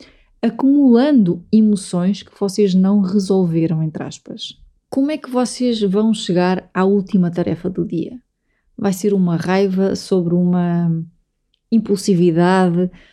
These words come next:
sobre eu ficar chateado, sobre eu andar estressado e ao fim do dia isto encheu um balde de emoções limitantes que não vão permitir com que eu me sinta alinhado, com que eu me sinta bem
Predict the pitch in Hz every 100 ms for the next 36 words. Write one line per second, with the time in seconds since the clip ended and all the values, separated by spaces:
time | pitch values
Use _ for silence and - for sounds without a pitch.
0 | _ - - 226 220 202 196 202 196 190
1 | 185 185 - 220 202 196 185 214 202 -
2 | 185 - 180 185 196 190 180 180 - 240
3 | 220 202 214 214 202 190 - 190 185 -
4 | 180 170 - 208 220 240 240 294 285 254
5 | 208 185 175 190 - - 208 - - 220
6 | - - 220 220 - 247 262 247 220 180
7 | 185 175 165 151 170 208 196 190 175 170
8 | 160 175 180 180 170 175 170 - _ _
9 | _ _ _ _ - 226 247 240 220 220
10 | 220 220 214 208 202 190 185 180 180 170
11 | 175 160 - - 165 170 165 170 185 185
12 | 196 185 190 185 - 180 180 175 180 180
13 | 196